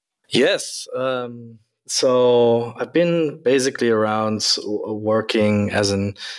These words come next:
engineer, like, since two thousand four, more or less, or at least two thousand four, I started my apprenticeship. Like, in Germany, you have this model where you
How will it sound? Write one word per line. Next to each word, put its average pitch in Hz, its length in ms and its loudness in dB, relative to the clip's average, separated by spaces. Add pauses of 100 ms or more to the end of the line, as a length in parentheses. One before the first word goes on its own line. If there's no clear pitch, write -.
(140)
engineer, 101 560 0
like, 95 160 0
since - 300 -2
two - 240 -4
thousand 90 340 -2
four, 90 320 0
more 87 260 0
or 87 60 2
less, 95 340 0 (360)
or 127 120 0
at 139 360 -2
least 156 180 0
two - 140 -2
thousand 147 260 0
four, 143 140 0
I 123 40 0
started 113 300 -2
my 104 140 -4
apprenticeship. 147 800 -2
Like, 104 160 0
in 98 100 0
Germany, 113 380 2
you 98 120 -2
have 101 160 -2
this 98 180 -6
model 101 340 -2
where 98 120 -2
you 98 260 0